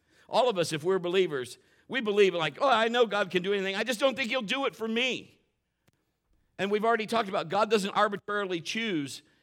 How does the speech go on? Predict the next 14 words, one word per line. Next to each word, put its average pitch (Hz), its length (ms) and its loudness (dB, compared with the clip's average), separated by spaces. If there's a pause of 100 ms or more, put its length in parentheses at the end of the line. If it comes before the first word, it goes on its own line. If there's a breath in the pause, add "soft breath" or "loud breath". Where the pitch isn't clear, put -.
(240 soft breath)
"I'm 120 80 -12
gonna 160 140 -6
do 165 160 -6
this 170 220 -4
for 170 100 -6
you 160 280 -2
and 135 100 -6
this 127 100 -6
for 156 140 -8
you." 147 320 -4 (1400 loud breath)
It's 175 160 -4
a - 20 -20
covenant 220 400 -4
relationship. 175 680 -4